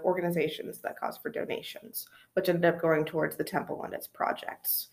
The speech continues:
People would promote the People's Temple, like, at their jobs or at their schools or to fam-, friends of family, and they would get money that way. And then people started putting up their homes because they were moving onto the compound. So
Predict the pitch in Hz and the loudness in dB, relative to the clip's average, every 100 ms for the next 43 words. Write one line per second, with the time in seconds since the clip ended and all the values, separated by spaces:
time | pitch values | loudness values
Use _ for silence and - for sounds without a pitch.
0 | _ - 233 214 196 180 165 - 175 180 | _ 6 10 12 12 12 10 6 4 6
1 | 175 175 175 165 151 151 143 139 139 123 | 6 4 0 0 0 0 0 0 0 0
2 | 123 175 160 - 120 123 - - 170 151 | 4 4 4 2 -2 -2 2 2 4 0
3 | - - 156 147 139 - - 190 180 165 | 0 -4 0 0 0 -4 2 4 6 4
4 | 160 - 180 175 175 202 196 160 - 156 | 2 6 6 8 6 6 8 4 4 4
5 | 147 143 135 - - - - _ _ _ | 4 2 -2 -4 -14 -20 -20 _ _ _
6 | _ - 156 147 143 147 151 143 143 143 | _ 2 4 4 2 4 4 4 2 4
7 | 156 160 147 - 175 190 185 202 175 175 | 6 6 6 4 6 6 4 2 2 4
8 | 160 160 175 165 160 160 151 - 190 185 | 2 4 4 4 2 0 -2 0 -2 0
9 | - 196 - - - _ _ _ - 170 | -2 -4 -4 -8 -14 _ _ _ -4 -4
10 | 160 160 151 156 151 - 156 160 - - | 2 2 4 2 2 2 -2 -4 -6 -4
11 | - - 52 - - - - - | -8 -6 -6 -6 -4 -2 0 -2